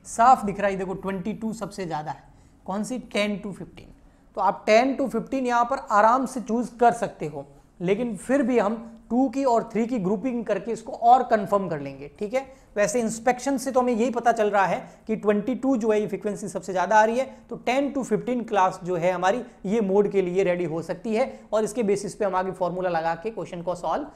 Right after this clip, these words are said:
कर सकते हैं। But फिर भी आप टू और थ्री की ग्रुपिंग करके इसको कन्फर्म कर सकते हैं। तो सबसे पहले मैं टू की ग्रुपिंग कर लेता हूँ।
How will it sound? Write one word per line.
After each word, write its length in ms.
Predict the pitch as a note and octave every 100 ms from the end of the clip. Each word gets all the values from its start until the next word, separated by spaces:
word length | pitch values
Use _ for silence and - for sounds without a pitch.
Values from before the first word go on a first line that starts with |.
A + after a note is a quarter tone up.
| - _
कर 120 | A3+ G3
सकते 280 | D#3+ -
हैं। 160 | D3 C#3+ - _ -
But 280 | A3 F#3 - - - _ _ _ _ _ _ - -
फिर 180 | - D4+
भी 280 | G#3+ F#3+ - - - -
आप 280 | G3 A3+ -
टू 140 | C4 D#4
और 160 | C#4 -
थ्री 140 | G3+
की 100 | A#3
ग्रुपिंग 400 | G#3 G3 G#3+ C4
करके 220 | A#3+ A3+ B3+
इसको 240 | G#3 - -
कन्फर्म 320 | D4 G#3+ A#3+
कर 120 | F3+
सकते 300 | - E3 -
हैं। 140 | D#3 F3 -
तो 60 | F#3
सबसे 280 | F#3 -
पहले 200 | A#3 A#3+
मैं 140 | B3 B3
टू 240 | B3+ B3+
की 80 | A#3
ग्रुपिंग 340 | F#3+ G3 G3 F3+
कर 100 | D3
लेता 220 | C3
हूँ। 80 | -